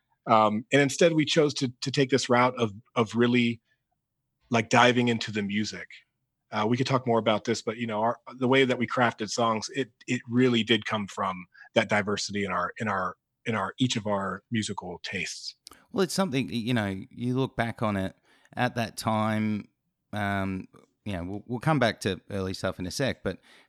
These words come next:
Speaker 2: definitely gotta say that at the time, a lot of bands didn't wanna be diverse, as you said. You know, they kind of
Speaker 1: Right.
Speaker 2: And it's, and, and it's not down talking what they did, but a lot of people wanted to stick to the path,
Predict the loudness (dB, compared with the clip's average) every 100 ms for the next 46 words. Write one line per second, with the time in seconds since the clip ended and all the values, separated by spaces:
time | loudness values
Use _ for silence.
0 | _ 0 2 0 0 0 0 0 -4 -4
1 | -4 -4 -4 -2 0 0 -2 -2 -2 0
2 | -2 -2 -2 -2 -2 -6 -12 -18 -4 0
3 | 0 0 0 0 0 0 -2 -6 -12 -20
4 | -6 -2 -2 -2 -6 -6 -8 -8 -8 -8
5 | -10 -12 -10 -8 -6 -8 -6 -2 0 0
6 | -2 -6 -8 -4 -4 -8 -16 _ -4 0
7 | 0 -4 -4 0 0 0 -4 -2 -2 -4
8 | -8 -4 -2 -2 0 -2 -2 -2 -2 -2
9 | -4 -6 -2 0 0 -4 -2 -2 -2 -4
10 | -6 -6 -4 -4 -4 -6 -6 -4 -4 -6
11 | -4 -6 -6 -8 -8 -6 -4 -4 -6